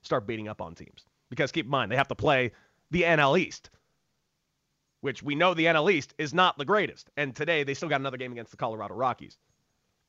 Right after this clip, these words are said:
The Reds, plus one hundred. That's a, actually surprisingly decent odds for the team that is currently holding that second wild card spot. But that's not the team I wanna talk about, obviously. Padres, plus three eighty. I'm starting to worry about the Pods, guys.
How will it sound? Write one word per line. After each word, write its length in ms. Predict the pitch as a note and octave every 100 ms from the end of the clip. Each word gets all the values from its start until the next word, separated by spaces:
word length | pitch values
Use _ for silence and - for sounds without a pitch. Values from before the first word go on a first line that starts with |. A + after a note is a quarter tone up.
| _ _ _ B2
The 120 | E3
Reds, 400 | E3+ A#3+ E3 G2
plus 460 | - - G#3 C4+
one 200 | F#3+ G#3+
hundred. 440 | F#3 F#3+ A3+ D#3 - - _
That's 200 | F3+ C#4
a, 180 | F4 F4 -
actually 300 | A#3 - C4
surprisingly 680 | - - A3 A3+ A#3 G#3+ F#3
decent 280 | A3 G#3+
odds 220 | G3 B3 -
for 100 | F3+
the 80 |
team 180 | D#3 G#3+
that 120 | E3
is 80 | D3+
currently 300 | - A3+ F3+
holding 300 | D3+ G#3 F3+
that 140 | D#3+ -
second 400 | - G3 F3+ E3 _ _
wild 300 | C3+ A3 A3+
card 220 | D#3+ C3+
spot. 300 | - C#3 B2+
But 100 | -
that's 220 | G3 C4 D#4+
not 140 | D4
the 60 | A3+
team 200 | B3 A#3+
I 60 |
wanna 160 | B3 B3
talk 260 | C#4 A#3+
about, 180 | F3 E3
obviously. 400 | D3+ D3 C#3+ D#3 - - _ _
Padres, 680 | F#3 B3 D4+ G#3 F3+ E3 - _
plus 300 | - G#3+ G#3
three 400 | - F3 F#3+ F#3
eighty. 400 | A#3+ D4 E3 D#3+ - _ _ _ _ _ _ _
I'm 80 | D#3
starting 220 | E3 E3+
to 60 | D3+
worry 160 | C#3+ C3+
about 180 | A#2+
the 60 | -
Pods, 280 | C3+ G#2 -
guys. 320 | E2 E2 -